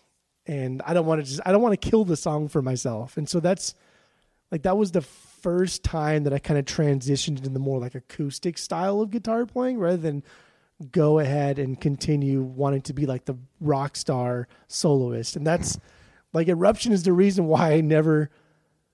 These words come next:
liked guitar solos after that, because they can never be that good.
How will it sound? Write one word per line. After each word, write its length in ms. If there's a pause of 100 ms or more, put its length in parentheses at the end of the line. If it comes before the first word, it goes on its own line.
(600)
liked 480
guitar 420
solos 420
after 340
that, 260
because 300
they 80
can 260
never 320
be 200
that 280
good. 300